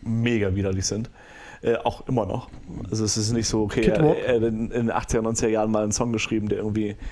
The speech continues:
Speaker 1: sehr weird ist,
Speaker 2: Mhm.
Speaker 1: sondern der schreibt immer noch ziemlich aktiv, ziemlich weirde Songs.
Speaker 2: Sympathisch.
Speaker 1: Ähm, naja.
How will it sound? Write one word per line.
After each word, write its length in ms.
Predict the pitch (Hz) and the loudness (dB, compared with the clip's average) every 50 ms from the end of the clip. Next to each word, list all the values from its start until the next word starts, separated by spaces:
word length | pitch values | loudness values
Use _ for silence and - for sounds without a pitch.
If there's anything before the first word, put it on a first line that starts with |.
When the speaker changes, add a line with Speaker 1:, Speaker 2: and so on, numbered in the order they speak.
| - - - - - | -12 -14 -16 -12 -6
Speaker 1:
sehr 300 | - - 127 131 123 110 | 0 2 2 4 4 4
weird 200 | 107 107 104 - | 2 2 2 2
ist, 280 | - - 135 - - - | 0 0 -2 -2 -4 -4
Speaker 2:
Mhm. 240 | - 107 117 156 185 - - - | -4 -4 -4 -4 -4 -6 -12 -14
Speaker 1:
sondern 380 | - - 113 110 110 110 107 101 | -8 -6 -4 -2 0 0 0 0
der 100 | 98 101 | 0 -2
schreibt 240 | - - 104 92 - | -2 -2 -4 -4 -2
immer 140 | - 113 107 | -2 -2 -2
noch 100 | 101 - | -2 -2
ziemlich 260 | - 104 104 98 - | -4 -2 -2 -2 -2
aktiv, 280 | - - - 113 101 - - - - | -4 -4 -4 -4 -4 -4 -8 -10 -8
ziemlich 340 | - - - 160 127 104 107 107 | -4 -2 0 0 0 0 0 0
weirde 160 | 110 98 98 | 0 0 0
Songs. 400 | - - 113 - - 127 - - - - - - - - - - | -2 -2 -2 -2 -2 -4 -4 -6 -6 -6 -6 -6 -6 -10 -14 -8
Speaker 2:
Sympathisch. 460 | - 147 139 139 135 117 - 92 85 131 | -6 -4 -2 0 0 0 0 0 0 2
Speaker 1:
Ähm, 580 | 127 123 120 120 120 120 120 120 120 123 127 | 2 4 4 2 2 2 2 2 2 2 2
naja. 320 | 123 117 113 104 92 90 | 2 2 0 0 0 -2